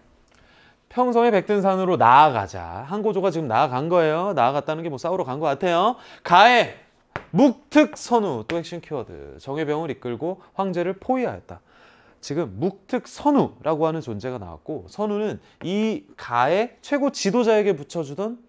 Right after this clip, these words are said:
칭호. 한고조는 진평의 계책에 따라 사람을 시켜 연지에게 후한 선물을 주었다.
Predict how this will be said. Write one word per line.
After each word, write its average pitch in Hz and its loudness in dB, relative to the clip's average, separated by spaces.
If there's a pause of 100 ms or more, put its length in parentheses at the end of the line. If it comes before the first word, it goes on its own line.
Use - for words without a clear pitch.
(480)
칭호. 117 -16 (1000)
한고조는 180 0
진평의 185 -4
계책에 175 -2
따라 165 0
사람을 170 -4
시켜 151 -6
연지에게 151 -2
후한 156 -6
선물을 190 -8
주었다. 185 -12